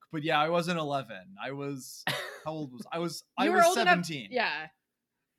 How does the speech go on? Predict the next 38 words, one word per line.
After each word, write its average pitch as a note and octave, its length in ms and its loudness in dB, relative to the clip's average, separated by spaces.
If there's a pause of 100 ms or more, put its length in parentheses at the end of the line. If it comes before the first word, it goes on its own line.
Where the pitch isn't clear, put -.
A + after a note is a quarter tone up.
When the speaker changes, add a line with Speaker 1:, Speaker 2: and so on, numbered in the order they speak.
(160)
Speaker 3:
It's C4 100 0
Speaker 1:
So - 40 6
Speaker 3:
like - 120 4
you G#4+ 100 10
were A#4+ 180 6
old G#4 100 2
enough F4+ 200 4
to F4+ 60 -4
watch - 200 2
Arrested B3 380 2
Development, G3 560 4
Speaker 1:
Yeah. D#3 140 4
Speaker 3:
which B3 200 2
proved D4 280 2
how B3+ 200 6
dumb G3+ 440 2
those F#3+ 260 -2
things F#3+ 220 -4
Speaker 1:
Yeah, A#3 140 8
Speaker 3:
were. G#3 80 12
Speaker 1:
yeah. D#3+ 260 10
Like G3 180 8
I - 20 10
was G#3+ 120 6
gonna G#3 160 2
say, G#3+ 160 2
I G3 120 2
felt A#3 180 2
like A3 160 -2
they A3 100 2
were G3+ 160 0
always F3+ 380 2
a E3+ 60 2
joke D#3 440 0
because E3+ 300 -4
of D#3 60 -6
Arrested D#3+ 400 -4
Development. C3+ 680 -8